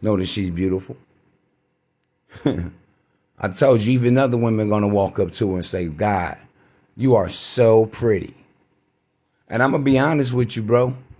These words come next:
No matter how fly of a guy you are,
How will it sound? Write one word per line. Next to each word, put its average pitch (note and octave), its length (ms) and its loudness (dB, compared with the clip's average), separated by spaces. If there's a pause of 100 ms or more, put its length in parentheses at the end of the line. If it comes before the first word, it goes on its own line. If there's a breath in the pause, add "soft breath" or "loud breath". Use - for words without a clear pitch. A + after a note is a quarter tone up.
(340 soft breath)
No A2+ 100 -2
matter C3 220 4
how B2 320 2
fly A#2 380 4
of A2+ 100 2
a A2 60 2
guy G#2+ 240 4
you G2+ 260 2
are, E2+ 320 -2